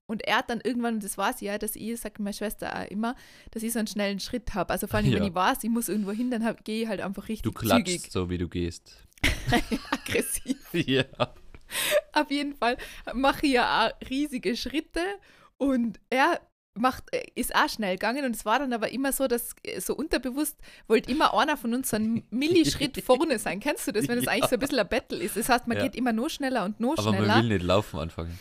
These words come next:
Speaker 1: Genau, und er war dann irgendwann, glaub ich, so, und wir haben uns ja unterhalten, so außer Atem und dann hat er zu mir <laughs> irgendwann gesagt, das ist so interessant, er beobachtet das manchmal von seinem Büro aus, dass man quasi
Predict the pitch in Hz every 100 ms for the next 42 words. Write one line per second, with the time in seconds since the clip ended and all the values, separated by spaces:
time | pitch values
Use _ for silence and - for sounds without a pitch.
0 | - - 294 285 247 202 - 233 294 285
1 | 247 220 302 302 226 214 180 - 285 285
2 | 247 233 233 208 190 175 202 247 277 185
3 | 277 349 214 - - - 294 202 233 226
4 | 262 247 233 247 226 302 302 233 220 214
5 | 233 - - - - 202 202 - 233 311
6 | 247 226 214 226 - 208 - 214 233 277
7 | - 214 - 196 - 190 233 208 - 196
8 | 185 - 202 254 - 196 233 202 214 208
9 | - 196 - 196